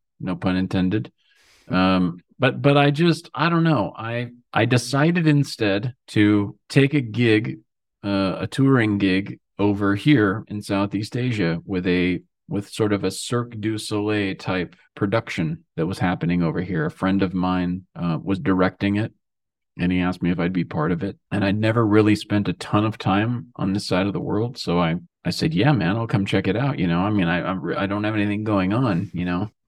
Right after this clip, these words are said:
and, and my lease in my condo was almost up, and it was just kind of like the timing was, was great. So I came over here and I did that production, and that production ended up being a couple of months. It was like three, three and a half months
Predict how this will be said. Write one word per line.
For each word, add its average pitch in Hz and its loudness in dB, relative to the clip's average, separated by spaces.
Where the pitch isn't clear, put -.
and, 87 0
and 104 4
my 101 2
lease 104 -2
in 101 -2
my 98 0
condo 110 2
was 110 0
almost 104 -2
up, 117 -2
and 85 0
it 76 -6
was 92 -6
just 98 -8
kind 107 0
of 95 -2
like 92 -6
the 165 -6
timing 110 -6
was, 92 -8
was 101 -8
great. 98 0
So 110 0
I 107 2
came 160 4
over 117 4
here 101 2
and 98 0
I 98 0
did 113 -4
that 104 0
production, 95 -2
and 92 -2
that 95 -4
production 120 0
ended 98 -4
up 98 -2
being 95 2
a - -8
couple - -2
of 82 -2
months. 87 -2
It - -10
was 95 -12
like 90 -4
three, 95 -2
three 95 -6
and 92 -4
a 101 -4
half 90 -8
months - -6